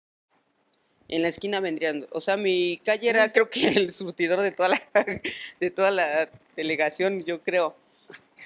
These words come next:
Speaker 2: No
Speaker 1: Pero
Speaker 2: de la
Speaker 1: estaba,
Speaker 2: colonia, de
Speaker 1: no,
Speaker 2: la
Speaker 1: no, no,
Speaker 2: delegación.
Speaker 1: delegación te estoy diciendo, o sea, era, porque era
Speaker 2: Wow.
Speaker 1: increíble, o sea, estaba, y nosotros pequeños, pues, todos conocían a mi mamá, había mucho respeto, ¿eh? Porque siempre nos cuidaron, la misma gente de ahí siempre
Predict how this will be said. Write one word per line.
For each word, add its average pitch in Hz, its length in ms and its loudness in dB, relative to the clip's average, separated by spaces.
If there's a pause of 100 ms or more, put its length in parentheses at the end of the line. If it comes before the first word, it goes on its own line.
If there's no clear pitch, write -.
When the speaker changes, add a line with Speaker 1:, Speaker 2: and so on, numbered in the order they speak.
Speaker 2:
No 214 120 4
Speaker 1:
Pero 262 40 8
Speaker 2:
de 277 100 10
la 254 60 10
Speaker 1:
estaba, 202 220 8
Speaker 2:
colonia, 226 140 4
de 196 60 6
Speaker 1:
no, 214 160 10
Speaker 2:
la 190 60 8
Speaker 1:
no, 196 140 8
no, 202 120 6
Speaker 2:
delegación. 202 200 8
Speaker 1:
delegación 202 480 8
te 403 80 6
estoy 247 200 6
diciendo, 285 280 8
o 254 40 4
sea, 190 180 4
era, 233 300 2
porque 269 240 0
era 220 240 2
Speaker 2:
Wow. - 100 -6
Speaker 1:
increíble, 180 420 0
o 170 40 4
sea, 180 140 0
estaba, 185 380 0 (1000)
y 214 180 0
nosotros 233 340 0
pequeños, 247 300 -2
pues, 247 140 -8
todos 269 180 -4
conocían 233 380 -4
a 226 60 0
mi 220 60 0
mamá, 214 300 0 (180)
había 202 180 2
mucho 240 260 -4
respeto, 196 400 -2
¿eh? 185 60 -2
Porque 185 220 -4
siempre 190 260 -2
nos 185 160 -4
cuidaron, 165 340 -2
la 147 120 -2
misma 160 280 -4
gente 170 220 -8
de 165 80 0
ahí 151 160 0
siempre 151 420 -8